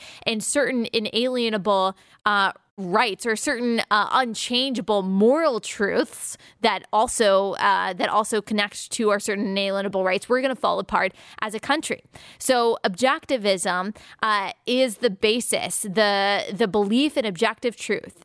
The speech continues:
And furthermore, the belief that objective truth comes from a transcendent creator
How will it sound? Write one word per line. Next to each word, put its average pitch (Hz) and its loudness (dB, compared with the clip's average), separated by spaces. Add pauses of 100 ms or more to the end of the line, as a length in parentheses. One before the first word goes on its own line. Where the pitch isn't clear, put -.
And 226 -2
furthermore, 262 0
the 180 -6
belief 208 0
that 208 -2
objective 214 -2
truth 208 -2
comes 240 -2
from 220 0
a 190 0
transcendent 233 -2
creator 190 -2